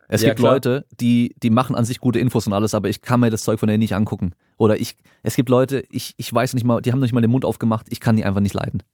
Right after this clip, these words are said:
Speaker 1: Vom, aus Prinzip schon. Und dann ist
Speaker 2: Bei
Speaker 1: es
Speaker 2: mir,
Speaker 1: halt so.
Speaker 2: äh.
Speaker 1: Das weiß ich aber auch.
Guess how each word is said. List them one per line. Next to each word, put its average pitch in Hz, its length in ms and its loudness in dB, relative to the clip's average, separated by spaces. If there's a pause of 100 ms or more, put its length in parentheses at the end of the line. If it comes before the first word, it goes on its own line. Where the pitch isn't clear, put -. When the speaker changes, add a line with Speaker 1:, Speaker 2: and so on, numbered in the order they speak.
(200)
Speaker 1:
Vom, - 280 -4
aus 123 180 0
Prinzip 110 320 -2
schon. 90 240 -4 (300)
Und 127 100 2
dann 190 100 2
ist - 100 2
Speaker 2:
Bei - 40 4
Speaker 1:
es - 80 4
Speaker 2:
mir, - 60 4
Speaker 1:
halt 117 120 2
so. 120 60 2
Speaker 2:
äh. 117 60 0 (180)
Speaker 1:
Das 104 160 -2
weiß 131 240 4
ich 131 60 4
aber 110 160 0
auch. 87 100 -6